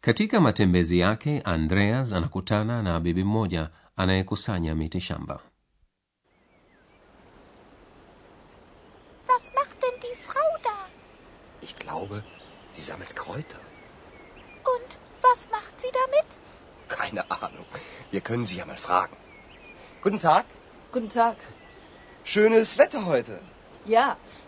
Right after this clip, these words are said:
Speaker 4: das ist gut, um Kräuter zu sammeln. Bei Regen geht das nicht.
Speaker 3: Sie sammeln ja Brennnesseln. Tut das nicht weh?
Speaker 4: <laughs> Nein, ich habe doch Handschuhe an.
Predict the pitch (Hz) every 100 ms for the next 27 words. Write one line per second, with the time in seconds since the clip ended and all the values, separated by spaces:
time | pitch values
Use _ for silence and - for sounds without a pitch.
0 | - 233 226 214 - 294 214 196 - 208
1 | 220 202 175 156 165 151 - - - -
2 | - - 220 220 269 262 220 226 214 -
3 | 156 147 - - - - - - - 123
4 | 123 - 180 226 131 107 - 165 - -
5 | - - 98 82 - - - - - -
6 | - - - - - - 165 165 - 208
7 | - 175 156 240 - 330 - - - -
8 | - 233 233 220 180 180 185 175 160 -
9 | - - 269 285 269 254 233 233 320 -
10 | 226 185 151 151